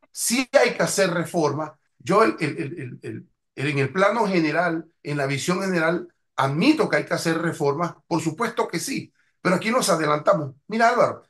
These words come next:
aquí han existido abogados que han ido a la, a la jurisdicción de, de, de, del Tribunal de, eh, Fiscalías de Cuentas,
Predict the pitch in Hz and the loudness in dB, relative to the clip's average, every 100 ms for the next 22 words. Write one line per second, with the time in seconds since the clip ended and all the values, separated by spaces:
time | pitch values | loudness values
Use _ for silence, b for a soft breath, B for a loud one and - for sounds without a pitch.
0 | _ _ _ - - 185 247 240 170 160 | _ _ _ -14 0 0 2 -2 -2 0
1 | 214 226 196 185 226 - 180 202 226 - | 2 4 6 6 4 2 -2 0 -2 -2
2 | 151 143 131 143 139 139 139 135 180 214 | -4 -4 -4 -2 -2 -2 -4 -2 -2 0
3 | 220 - - 135 131 131 127 113 _ - | 0 0 -6 -6 -8 -6 -8 -8 _ -12
4 | - _ _ _ 127 123 120 113 110 123 | -12 _ _ _ -6 -4 -2 -4 -6 -6
5 | 117 151 208 190 139 113 131 113 135 - | -2 2 2 2 0 -4 -8 -8 -6 -2
6 | 127 196 175 - 277 220 110 | 0 0 0 2 0 0 -8